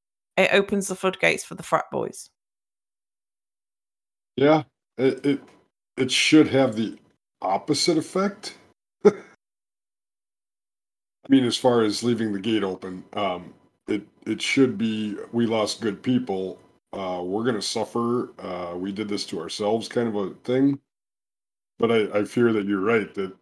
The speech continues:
Speaker 2: if they were to leave, even though they love where they're at and they wanna make it better, I mean, maybe love's too strong of a word, especially right now, but the fact that they wanna stay and make it better is all I need to know about their character,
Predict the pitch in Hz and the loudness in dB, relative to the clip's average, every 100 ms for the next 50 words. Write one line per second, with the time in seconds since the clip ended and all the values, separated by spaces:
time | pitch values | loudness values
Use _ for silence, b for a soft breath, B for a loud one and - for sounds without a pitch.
0 | - 110 - 110 104 156 131 101 98 110 | -8 -6 -4 -2 4 4 4 0 -4 -2
1 | 135 131 131 131 117 113 123 113 123 113 | 2 4 4 4 4 2 2 2 2 0
2 | 110 120 107 107 - _ _ _ _ _ | 0 0 0 -4 -8 _ _ _ _ _
3 | _ _ - 110 107 107 117 113 101 120 | _ _ -6 -2 0 0 0 0 0 -2
4 | 110 95 82 117 98 101 98 101 101 95 | -2 -6 -4 -2 -2 -4 -6 -4 -2 -2
5 | 95 87 101 107 98 95 95 - - 95 | -4 -10 -6 -4 -2 -2 -4 -4 -10 -8
6 | 107 95 87 95 123 98 87 - 92 90 | -6 -4 -4 0 0 0 -4 -12 -14 -8
7 | - - 98 95 87 101 90 87 92 - | -6 -4 -4 -4 -4 -4 -4 -4 -6 -8
8 | _ _ _ _ _ _ _ _ _ _ | _ _ _ _ _ _ _ _ _ _
9 | _ - - 123 117 127 120 120 107 - | _ -6 0 0 2 2 4 2 0 -2
10 | 127 117 110 101 - 107 110 104 87 101 | 0 0 0 -4 -6 -4 -4 -4 -8 -6
11 | 104 131 131 - _ _ _ _ _ _ | 0 0 -2 -6 _ _ _ _ _ _
12 | _ _ - 101 110 104 104 101 92 95 | _ _ -10 -2 2 2 2 -2 -4 -6
13 | 95 90 92 95 90 - 92 78 - - | -6 -6 -6 -6 -8 -6 -8 -8 -16 -20